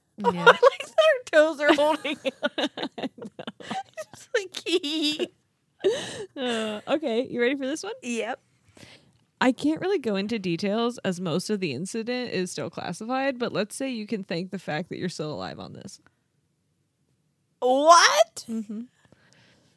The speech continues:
Speaker 1: Oh, I'm lost.
Speaker 2: Also, don't mention it, but it's pretty dang zombie proof.
Speaker 1: <gasps> Guns.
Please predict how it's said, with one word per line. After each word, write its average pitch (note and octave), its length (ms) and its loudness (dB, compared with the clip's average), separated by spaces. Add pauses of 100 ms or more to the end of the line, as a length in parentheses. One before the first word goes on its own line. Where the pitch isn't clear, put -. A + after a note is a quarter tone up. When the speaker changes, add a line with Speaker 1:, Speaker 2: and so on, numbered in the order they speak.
(1200)
Speaker 1:
Oh, A3+ 140 -4
I'm G3+ 280 -2
lost. E3 760 -2 (1040)
Speaker 2:
Also, A#3+ 240 4
don't B3+ 200 4
mention G3+ 240 0
it, G3 80 2
but F#3 100 4
it's F3+ 140 0
pretty F3+ 240 0
dang D#3+ 260 -2
zombie G2 320 -8
proof. - 360 -12 (420)
Speaker 1:
<gasps> B3 540 -14
Guns. G#3+ 440 0